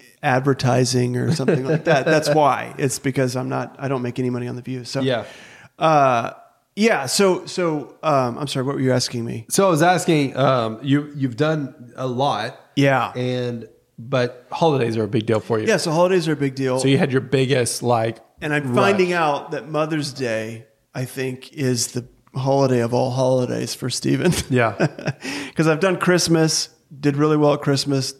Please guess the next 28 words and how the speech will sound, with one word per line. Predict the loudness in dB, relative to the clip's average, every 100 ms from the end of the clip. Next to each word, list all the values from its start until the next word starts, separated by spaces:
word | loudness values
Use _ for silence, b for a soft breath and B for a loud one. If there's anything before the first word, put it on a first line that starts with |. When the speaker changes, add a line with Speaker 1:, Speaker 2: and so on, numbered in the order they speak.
| -10
Speaker 1:
I've | -4
done | 0 0 2
two | 0
Valentine's | 4 4 4 2 2 0 0
Days | -2 0 0
now. | -2 -2 -6 B B B B B
And | 2 4
Mother's | 4 4 2 0
Day | 0 0 0
seems | -2 -4 -6
to | -8
be | -6
the | -6
one | -8 -8
that's, | -10 -10 0
Speaker 2:
Is | 2 2
it | 2
the |
Speaker 1:
that | 0 2
Speaker 2:
biggest? | 2 2
Speaker 1:
resonates | 2 0 0
the | -4
most | -2 2
Speaker 2:
Yeah, | 2
Speaker 1:
with | 2 0
people. | 0
Speaker 2:
okay. | -2
Speaker 1:
So, | -4 -6